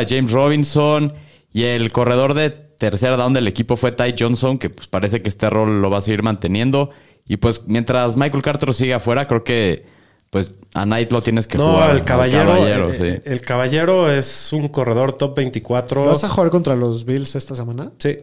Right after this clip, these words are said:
Speaker 1: Pues el matchup está difí-, es que hay muchas byes también esta semana.
Speaker 2: Está difícil,
Speaker 3: Sí, o sea,
Speaker 2: pero lo
Speaker 3: estás
Speaker 2: puedes
Speaker 3: en
Speaker 2: jugar de
Speaker 3: pedos y
Speaker 2: flex sin pedos, ¿no?
Speaker 1: Sí.
Speaker 2: Eh, pa' como está. Y en P P R hasta Ty Johnson puedes meter.
Speaker 1: Sí.
Speaker 3: Sí.
Speaker 1: Y James Robinson creo que ya lo puedes tirar.
Speaker 3: Sí, de
Speaker 2: Sin
Speaker 3: acuerdo.
Speaker 2: duda.
Speaker 1: Sí.
Speaker 3: Garrett Wilson.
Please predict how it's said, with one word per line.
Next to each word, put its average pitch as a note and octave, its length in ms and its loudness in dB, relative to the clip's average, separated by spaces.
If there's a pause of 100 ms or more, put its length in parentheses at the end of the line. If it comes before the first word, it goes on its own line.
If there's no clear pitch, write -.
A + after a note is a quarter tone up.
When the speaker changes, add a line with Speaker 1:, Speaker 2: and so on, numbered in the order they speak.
Speaker 1:
Pues G#2 140 0
el A#2+ 80 2
matchup C#3+ 280 0
está - 140 -2
difí-, A2 240 -4
es C3+ 140 0
que E3+ 80 -2
hay D#3 60 2
muchas D3 340 0
byes A2+ 280 0
también G2 280 0
esta G#2 180 -4
semana. E2 360 -6
Speaker 2:
Está - 200 -2
difícil, F3 360 2
Speaker 3:
Sí, E3 60 6
o D#3+ 40 4
sea, D3 140 4
Speaker 2:
pero C3+ 100 4
lo C#3 60 6
Speaker 3:
estás C3+ 180 4
Speaker 2:
puedes F#3 160 4
Speaker 3:
en D3+ 60 0
Speaker 2:
jugar D#3+ 180 4
de E3 60 6
Speaker 3:
pedos E3+ 120 4
y F3 40 -6
Speaker 2:
flex D#3+ 280 -2
sin F3 200 0
pedos, D3 460 2
¿no? B2 120 0
Speaker 1:
Sí. - 60 4
Speaker 2:
Eh, C#3+ 560 2
pa' A2+ 140 -2
como A#2+ 180 -2
está. D3+ 480 -2 (300)
Y B2+ 100 -2
en C3 120 -2
P F#3 120 0
P F#3+ 160 0
R G3+ 200 2
hasta D3+ 280 -4
Ty F3+ 200 0
Johnson F#3 360 0
puedes C3 200 0
meter. A#2+ 440 -2
Speaker 1:
Sí. G#2 320 -2 (240)
Speaker 3:
Sí. - 120 -4
Speaker 1:
Y A#2+ 120 2
James D3+ 260 0
Robinson C#3 380 0
creo G2+ 160 -4
que G#2 100 -2
ya F#2 80 0
lo F2+ 140 -2
puedes F2 160 -4
tirar. D2+ 280 -2 (640)
Speaker 3:
Sí, - 140 -8
de B2 160 -2
Speaker 2:
Sin C#3 140 0
Speaker 3:
acuerdo. C#3 200 2
Speaker 2:
duda. C#3 200 2
Speaker 1:
Sí. F#2 260 -2 (240)
Speaker 3:
Garrett F3 300 0
Wilson. G3 480 0